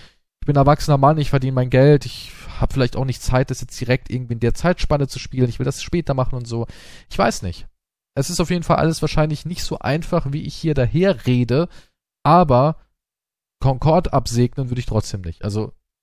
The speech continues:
da halte ich fest, dass jeder Mensch, der ein kleines bisschen Grips in der Birne hat, da eigentlich schon sehen kann, dass es ein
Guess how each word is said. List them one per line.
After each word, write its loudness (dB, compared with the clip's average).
da 8
halte 4
ich -10
fest, 0
dass -2
jeder 4
Mensch, -2
der -2
ein -10
kleines -2
bisschen -2
Grips 2
in -4
der 6
Birne 4
hat, -4
da 6
eigentlich 0
schon -4
sehen 0
kann, 2
dass -4
es -12
ein -18